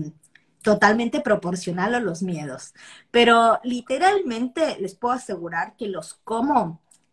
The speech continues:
cada persona también va a tener sus tiempos, porque acá empieza el acelere. "Ay, no, entonces quiero cambiar, quiero ya". No, no. Entendamos que llegamos hasta acá producto de, eh, hábitos, de acciones que hemos repetido durante un montón de tiempo, un patrón financiero que nos ha acompañado.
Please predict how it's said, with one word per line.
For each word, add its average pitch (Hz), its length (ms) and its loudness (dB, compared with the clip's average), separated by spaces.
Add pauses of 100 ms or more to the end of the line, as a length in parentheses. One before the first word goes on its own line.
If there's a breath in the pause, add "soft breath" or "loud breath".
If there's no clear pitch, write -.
cada 262 300 4
persona 214 440 -8
también 214 520 -6
va 170 60 -4
a 160 60 -6
tener 156 280 -8
sus 160 220 -10
tiempos, 147 320 -8
porque 165 220 -6
acá 247 220 2
empieza 262 440 2
el 220 60 4
acelere. 185 520 0
"Ay, 233 220 -2
no, 247 120 2
entonces 240 300 -10
quiero 277 200 -8
cambiar, 262 360 -6
quiero 285 200 -4
ya". - 400 -6
No, 202 560 -8 (340)
no. 185 140 -14 (300 loud breath)
Entendamos 240 720 0
que 220 140 -2
llegamos 185 440 0
hasta 175 280 -6
acá 180 300 2
producto 208 480 -4
de, 202 300 -4 (360 soft breath)
eh, 180 760 0
hábitos, 202 580 0
de 175 80 -2
acciones 208 460 -2
que 208 80 -2
hemos 214 180 0
repetido 196 560 -4
durante 160 460 -6
un 180 120 -4
montón 165 400 -2
de 285 100 -2
tiempo, 214 280 -2
un 233 100 2
patrón 226 360 0
financiero 220 640 -2
que 202 120 -8
nos 170 220 -8
ha 180 60 -8
acompañado. 185 960 -2